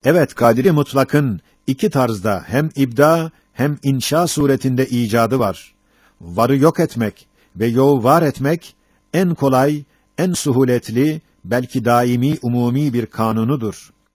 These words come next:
Bir baharda üç yüz bin enva-ı zihayat mahlukatın şekillerini, sıfatlarını, belki zerratlarından başka bütün keyfiyat ve ahvallerini hiçten var eden bir kudrete karşı yoğu var edemez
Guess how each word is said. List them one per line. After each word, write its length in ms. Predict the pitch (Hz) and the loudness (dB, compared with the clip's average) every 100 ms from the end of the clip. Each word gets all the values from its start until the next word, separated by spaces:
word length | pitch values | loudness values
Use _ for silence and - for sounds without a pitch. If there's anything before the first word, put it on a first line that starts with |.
| _ 101 | _ -4
Bir 220 | 151 180 | -2 2
baharda 540 | 160 156 139 160 160 - _ | 2 2 2 2 0 -8 _
üç 220 | 196 - | -6 -2
yüz 240 | 151 143 127 | -2 -2 -2
bin 100 | 151 | -4
enva-ı 500 | 139 139 135 156 135 | -2 0 2 2 2
zihayat 560 | 117 131 127 143 151 | 0 -2 0 0 0
mahlukatın 720 | 135 123 131 131 127 127 165 | -4 -2 0 0 0 -2 -4
şekillerini, 920 | 160 - 127 135 123 123 120 123 151 - _ | -6 -6 -4 -2 -2 -2 -2 -2 -4 -12 _
sıfatlarını, 960 | - 135 131 123 120 123 120 120 139 143 _ _ _ - | -12 -6 -2 -2 -2 -2 0 0 -2 -6 _ _ _ -4
belki 320 | 143 180 175 | -4 -2 -4
zerratlarından 920 | 113 127 131 135 131 139 147 156 180 | -2 -2 0 -2 -2 -2 0 -2 -2
başka 320 | 156 - 156 | -2 -4 -4
bütün 280 | 147 - 214 | -4 -2 -4
keyfiyat 680 | 170 143 135 131 135 170 - | -2 -2 -2 0 0 -2 -4
ve 100 | 147 | -4
ahvallerini 800 | 135 120 131 131 127 123 123 117 - _ _ | -2 -2 0 0 0 -2 -2 -4 -6 _ _
hiçten 580 | 127 - - 151 143 | -6 -6 -4 -2 0
var 200 | 127 170 | 2 4
eden 400 | 180 143 139 123 | 4 2 0 -2
bir 160 | 120 120 | -2 -4
kudrete 500 | - 131 123 131 160 | -4 -4 -2 0 -2
karşı 600 | - 113 101 - 143 180 - _ _ - | -2 -4 -4 -2 -2 -2 -10 _ _ -14
yoğu 420 | 85 123 139 123 | -2 2 2 2
var 180 | 127 120 | 2 0
edemez 720 | 113 117 156 139 110 87 | -4 -2 0 0 -2 -6